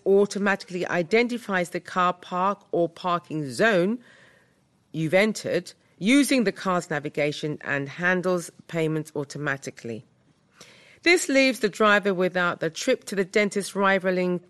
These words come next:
anxiety levels, while sessions can be extended using the My Skoda app. Pay to Park is currently being trialled in Scandinavia, Germany, Belgium, Austria, Switzerland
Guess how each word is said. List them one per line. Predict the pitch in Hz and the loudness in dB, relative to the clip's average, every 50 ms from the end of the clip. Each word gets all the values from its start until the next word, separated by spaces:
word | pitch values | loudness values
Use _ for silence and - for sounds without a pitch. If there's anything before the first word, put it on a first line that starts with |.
| _ - | _ -4
anxiety | 190 180 170 170 247 269 262 262 262 254 - 262 254 | -4 -4 -2 2 4 4 6 4 4 2 -2 -4 0
levels, | 254 262 262 247 247 254 254 254 254 247 - - - - - - _ _ | 4 4 4 4 4 4 4 4 4 2 -4 -12 -20 -20 -20 -20 _ _
while | 170 165 156 156 | 0 0 0 0
sessions | 151 - - - - 302 285 - - 262 262 240 214 - | -2 -4 0 4 4 4 4 4 0 0 0 0 -4 -4
can | - 233 214 190 | -2 0 0 0
be | 165 185 - - | 0 -2 -2 -2
extended | 175 156 - - - 294 277 269 240 220 214 196 165 | -6 -6 -8 -4 0 2 2 4 4 2 0 0 0
using | 185 190 185 160 175 175 156 | -4 -6 -4 -2 -2 -2 -2
the | 165 160 156 - - | -2 -2 -4 -4 -4
My | 202 220 240 254 254 247 240 | -4 -2 -2 -2 0 -2 -2
Skoda | 233 - - - - - 175 170 165 160 165 160 - - | -2 -4 -12 -10 -4 0 0 0 0 0 -4 -6 -6 -10
app. | 120 131 - - _ - _ _ _ _ _ _ _ _ _ _ _ _ _ _ _ _ _ _ _ - | -12 -12 -14 -16 _ -20 _ _ _ _ _ _ _ _ _ _ _ _ _ _ _ _ _ _ _ 0
Pay | 311 359 392 | 2 2 2
to | - - 226 | 2 0 -8
Park | - - 202 190 185 185 185 - | -6 -2 -2 0 0 0 -2 -2
is | - - 165 - | -6 -6 -6 -6
currently | - - - 269 269 262 220 220 226 | -8 -6 -4 -2 -2 -2 -2 -2 -6
being | 190 - 185 180 175 175 | -4 -2 -2 0 0 -2
trialled | 160 - - - - 233 226 208 190 180 170 - | -4 -6 -12 -10 -6 -4 -2 0 2 0 0 -2
in | - 165 160 | -4 -6 -4
Scandinavia, | 151 - - - - - 156 156 165 170 170 208 190 175 160 160 156 151 151 151 160 175 202 208 - _ _ _ _ | -4 -6 -12 -6 -2 0 0 0 0 -2 -4 -4 -2 0 0 0 -2 -2 -2 -2 -2 -2 -4 -6 -10 _ _ _ _
Germany, | - 196 175 165 156 151 151 151 151 160 180 208 226 - _ _ _ _ _ | 2 2 2 4 2 0 -4 -4 -4 -4 -4 -4 -6 -8 _ _ _ _ _
Belgium, | 175 160 151 147 143 - - 175 185 202 202 - _ _ _ _ _ _ _ | 0 0 0 -2 -4 -4 -4 -2 -2 -2 -6 -10 _ _ _ _ _ _ _
Austria, | 165 165 - - - - - 156 151 165 190 208 - _ _ _ _ | -4 -4 -4 -6 -10 -6 -6 -2 -2 -2 -2 -4 -6 _ _ _ _
Switzerland | - - - 196 - - - 151 151 156 160 170 185 - | -12 -2 -2 -2 -2 -2 -8 -8 -6 -4 -4 -4 -4 -6